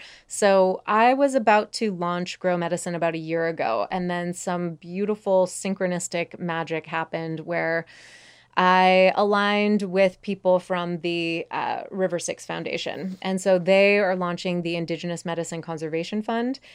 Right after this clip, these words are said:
And they actually had in their plan to create something like what I'm creating with Grow Medicine, which is essentially a way for the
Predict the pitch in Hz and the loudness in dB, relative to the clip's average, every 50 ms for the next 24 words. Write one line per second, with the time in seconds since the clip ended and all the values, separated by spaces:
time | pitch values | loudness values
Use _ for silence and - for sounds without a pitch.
0 | - - _ - - 190 190 190 185 180 160 175 165 160 196 208 214 214 220 226 | -20 -20 _ -4 0 0 2 2 2 0 -2 -4 -2 2 4 4 6 6 4 4
1 | - 196 208 - - 202 196 180 - - 175 165 170 170 170 165 - 180 170 170 | 4 2 0 0 -2 -4 -4 -4 -2 -2 0 2 2 2 2 0 -2 -6 -6 -6
2 | 165 165 165 - - 196 175 170 170 165 160 160 160 156 - - 170 - - - | -6 -8 -8 -6 -6 -4 -2 -2 -2 -2 -2 -4 -4 -4 -4 -6 -6 -6 -6 -6
3 | 180 165 170 - - - 175 175 - 170 165 160 160 165 - 165 165 160 165 170 | -2 -2 -2 -2 -2 -4 -4 -2 -2 -4 -4 -4 -4 -4 -2 -2 0 2 2 2
4 | 175 175 165 - - 175 170 160 165 165 160 165 165 - - 175 160 165 165 160 | 2 0 -2 -2 -2 -2 -2 -2 -4 -6 -6 -8 -8 -4 -4 -4 -2 -2 -4 -4
5 | 160 170 - - 175 143 135 156 156 160 175 180 175 - - 190 180 190 185 - | -6 -6 -6 -4 -4 -4 -4 -4 -4 -4 -6 -6 -6 -6 -6 -4 -4 -4 -2 0
6 | 240 233 262 - - 277 277 269 269 262 - - 196 185 170 170 165 170 175 175 | 0 0 0 0 -2 -2 -2 0 0 0 0 0 -2 -2 0 0 0 0 0 -2
7 | - - 180 180 170 156 156 175 165 165 160 160 | -2 -2 -2 -2 -2 -2 -6 -4 -4 -2 -4 -6